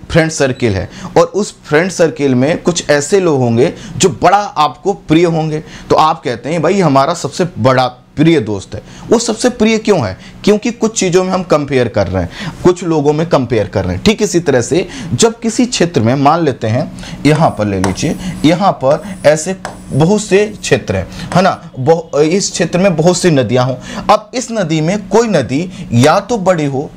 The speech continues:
या लंबी हो, है ना, अर्थात उससे बड़ी कोई नदी नहीं उस क्षेत्र में होनी चाहिए या उससे लंबी कोई नदी नहीं होनी चाहिए। अब प्रश्न आएगा कि बड़ी और लंबी दोनों होंगी तो क्या होगा?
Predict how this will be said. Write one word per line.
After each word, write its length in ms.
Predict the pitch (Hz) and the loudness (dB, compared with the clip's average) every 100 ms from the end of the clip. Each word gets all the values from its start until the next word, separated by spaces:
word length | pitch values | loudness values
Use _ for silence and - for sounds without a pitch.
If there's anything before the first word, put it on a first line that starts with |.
| - | 0
या 180 | 151 220 | 2 2
लंबी 400 | 196 127 110 110 | 0 -4 -2 -4
हो, 180 | 98 - - - - - - | -6 -10 -16 -20 -18 -16 -2
है 60 | 202 | 2
ना, 160 | 175 - - 165 | 2 -2 -4 -2
अर्थात 340 | 160 226 226 | -2 -4 -2
उससे 320 | 190 - - 233 | -2 0 0 0
बड़ी 280 | 131 151 180 | 0 0 0
कोई 200 | 202 208 | 0 0
नदी 300 | 202 185 196 | 0 -2 -2
नहीं 140 | 202 | 0
उस 160 | 190 190 | 0 0
क्षेत्र 280 | 196 - 190 | -2 0 0
में 100 | 196 | 0
होनी 160 | 190 | 0
चाहिए 320 | 190 190 208 208 302 - | 0 2 0 -2 -4 2
या 140 | 175 214 | 2 2
उससे 360 | 190 165 214 | -4 -6 -4
लंबी 360 | 180 135 131 165 | 0 2 2 2
कोई 280 | 165 190 262 - 127 | 2 -2 -4 -2 0
नदी 260 | 131 139 | 2 2
नहीं 140 | 135 135 | 2 2
होनी 180 | 131 | 0
चाहिए। 220 | 123 131 - - | 0 -2 -4 -6
अब 200 | - 170 | -2 -2
प्रश्न 260 | 180 - 196 | -2 -4 0
आएगा 380 | 190 185 180 185 - | 2 2 0 -2 -2
कि 80 | 175 | 0
बड़ी 300 | 139 147 160 | 2 2 0
और 220 | 190 185 170 | 0 0 0
लंबी 300 | 160 165 175 | 0 0 0
दोनों 380 | 104 135 170 180 | 2 2 2 0
होंगी 220 | 180 175 | 0 0
तो 180 | 170 190 | 2 0
क्या 140 | 196 | 2
होगा? 260 | 185 175 | 0 -2